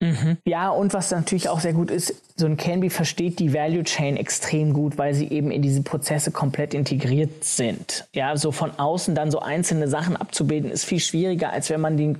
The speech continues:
Kern selber anbietet. Ja, äh, und so können sie dann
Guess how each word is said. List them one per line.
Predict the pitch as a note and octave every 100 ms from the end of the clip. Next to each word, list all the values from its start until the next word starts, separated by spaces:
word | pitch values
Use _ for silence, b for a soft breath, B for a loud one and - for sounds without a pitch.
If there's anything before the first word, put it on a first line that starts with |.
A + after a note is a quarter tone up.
| -
Kern | - - - F#3 F#3 F3+ D3+
selber | D#3 E3 D#3+
anbietet. | C3 D3 F3+ E3 A2 - C4+ - - B B B B
Ja, | C3+ B2 C#3+ -
äh, | D3 C#3+
und | - C#3+
so | D3+ F3
können | F#3 E3+ D#3
sie | D#3+ G#3
dann | F3+ D3+